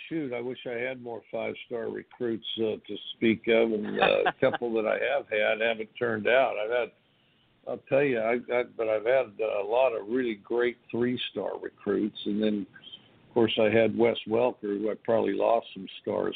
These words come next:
Speaker 1: for him at the time, but then, you know, he went to his five Pro Bowls or whatever it adds up to, and, uh, and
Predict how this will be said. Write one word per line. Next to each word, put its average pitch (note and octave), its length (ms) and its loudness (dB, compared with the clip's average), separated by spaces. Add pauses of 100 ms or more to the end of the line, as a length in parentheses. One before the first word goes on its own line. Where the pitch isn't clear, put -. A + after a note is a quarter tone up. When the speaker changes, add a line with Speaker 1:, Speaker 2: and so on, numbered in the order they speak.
(100)
Speaker 1:
for F#2 100 -10
him A2+ 280 -4
at - 120 -18
the - 100 -8 (100)
time, F#2+ 380 -4
but G2 200 -6
then, G2+ 260 2 (720)
you A2 160 2
know, G2+ 220 0
he G#2+ 80 2
went G#2 240 0
to G#2+ 120 2
his F#2+ 120 2 (100)
five G#2 360 4
Pro A2+ 240 4
Bowls G2 400 2
or G2 60 -2
whatever G2 440 0
it F#2+ 180 0
adds F#2 140 -6 (100)
up F2+ 100 -2 (120)
to, G#2 300 2
and, F#2 100 -10 (160)
uh, G2 280 0 (840)
and A2 160 -2